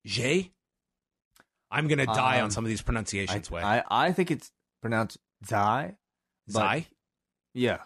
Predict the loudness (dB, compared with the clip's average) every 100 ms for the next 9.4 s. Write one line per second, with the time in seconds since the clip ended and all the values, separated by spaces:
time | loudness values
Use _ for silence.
0 | _ -6 -6 -8 -10 -6 -4 2 4 4
1 | 4 2 0 0 -6 -4 -4 -4 -6 -6
2 | -6 -6 -8 -10 -10 -10 -10 -6 0 4
3 | 4 4 4 4 2 2 -2 -4 -10 -16
4 | _ _ _ _ _ _ -8 -4 -4 -6
5 | -2 0 0 0 0 2 0 0 -2 0
6 | 2 2 0 2 2 2 2 2 0 0
7 | -4 _ _ _ -10 -2 0 0 0 0
8 | 2 0 -4 -10 -2 0 0 0 2 2
9 | 2 0 0 -4